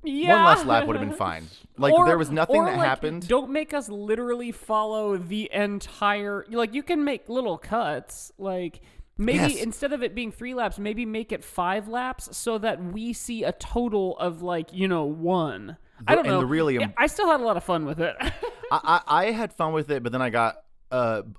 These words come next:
Speaker 1: but intermittently. Like, I was like, there was a time where I was bored, and then I'd be like, "Okay, now something fun again."
Speaker 2: Yeah.
Speaker 1: But I, yeah, I was just like, "Maybe one less." But that's also this entire movie. I'm like, "Maybe
Speaker 2: That's true.
Speaker 1: five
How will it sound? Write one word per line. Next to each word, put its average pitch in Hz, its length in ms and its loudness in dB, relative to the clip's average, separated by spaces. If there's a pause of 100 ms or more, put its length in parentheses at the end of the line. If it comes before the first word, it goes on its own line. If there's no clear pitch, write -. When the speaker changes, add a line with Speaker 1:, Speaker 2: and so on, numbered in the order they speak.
Speaker 1:
but 135 380 0
intermittently. 123 640 -2
Like, 104 240 -4
I 127 100 4
was 123 160 -2
like, 117 320 -2
there 123 180 -4
was 117 120 -4
a - 20 -8
time 127 280 -4
where 120 100 0
I - 20 0
was 101 120 -4
bored, 107 320 -2
and 101 60 -6
then 104 60 -4
I'd 101 80 -6
be 101 80 -4
like, 104 160 -4
"Okay, 196 300 2
now 175 100 -6
something 165 220 -10
fun 135 160 -4
again." 107 240 -8 (180)
Speaker 2:
Yeah. 175 200 -4 (340)
Speaker 1:
But 147 220 -2
I, - 240 -6 (240)
yeah, 135 240 2
I 127 140 4
was 135 120 2
just 123 120 -10
like, 120 120 -8
"Maybe 240 220 -2
one 247 240 -4
less." 240 260 -6
But 170 140 0
that's 208 160 4
also 220 240 0
this 160 140 -4
entire 135 320 0
movie. 117 280 -2
I'm 98 120 -2
like, 107 160 -2
"Maybe 160 220 -2
Speaker 2:
That's 139 220 0
true. 123 320 -8
Speaker 1:
five 143 600 4